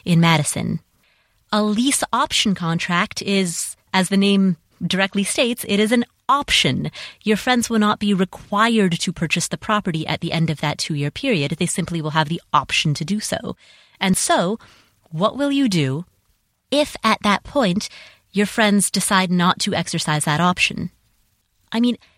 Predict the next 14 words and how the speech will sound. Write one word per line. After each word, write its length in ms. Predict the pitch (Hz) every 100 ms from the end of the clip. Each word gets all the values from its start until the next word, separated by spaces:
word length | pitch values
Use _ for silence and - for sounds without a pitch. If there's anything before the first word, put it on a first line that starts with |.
| _
imagine 460 | 262 285 370 - 175
that. 220 | 147 147
Like, 140 | 170 -
at 100 | 247
that 220 | 285 339
point, 240 | - 285 190
what 220 | 220 226
happens? 540 | 254 254 170 143 - -
They 300 | 147 175 233
move 240 | 262 262
out 380 | 220 208 226 247 -
and 220 | 190 180
you 280 | 160 214 226
then 500 | 214 202 202 196